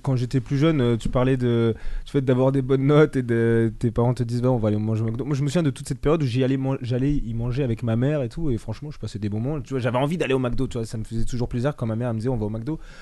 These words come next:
Maintenant, par moi-même, maintenant, aller au McDo, j'y vais quand j'y vais, enfin, quand, euh, on y va entre potes, et encore, ça devient de plus en plus rare. Maintenant, t'as tellement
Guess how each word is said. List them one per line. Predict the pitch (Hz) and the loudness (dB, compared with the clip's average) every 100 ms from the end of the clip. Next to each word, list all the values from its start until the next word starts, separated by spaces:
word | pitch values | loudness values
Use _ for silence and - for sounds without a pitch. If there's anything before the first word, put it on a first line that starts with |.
| - | -8
Maintenant, | 123 120 165 160 | -4 0 0 2
par | 127 131 | 2 2
moi-même, | 139 151 151 | 2 2 2
maintenant, | 131 - 147 | 0 2 2
aller | 135 127 | 4 4
au | 131 | 2
McDo, | 135 127 151 170 - - - - | 2 2 2 2 0 -14 -20 -12
j'y | 117 123 | -4 2
vais | 143 | 2
quand | 143 127 | 2 2
j'y | 117 113 | 2 -2
vais, | 117 120 | 0 2
enfin, | 117 - 113 110 110 110 110 - - - - - | 0 -2 -2 0 -2 -2 -4 -8 -16 -18 -8 -6
quand, | - 123 117 | -2 0 2
euh, | 113 110 107 107 | 2 2 2 0
on | 107 113 117 | 0 0 2
y | |
va | 127 | 4
entre | 131 120 143 | 4 2 2
potes, | 135 165 165 139 | 4 6 4 2
et | |
encore, | 117 156 135 | -2 0 -2
ça | 117 | -2
devient | 113 | -2
de | |
plus | 110 117 | -2 -4
en | |
plus | 113 | 0
rare. | 143 135 | 2 4
Maintenant, | 110 135 | 2 -2
t'as | 120 | -2
tellement | 107 120 123 | -2 0 0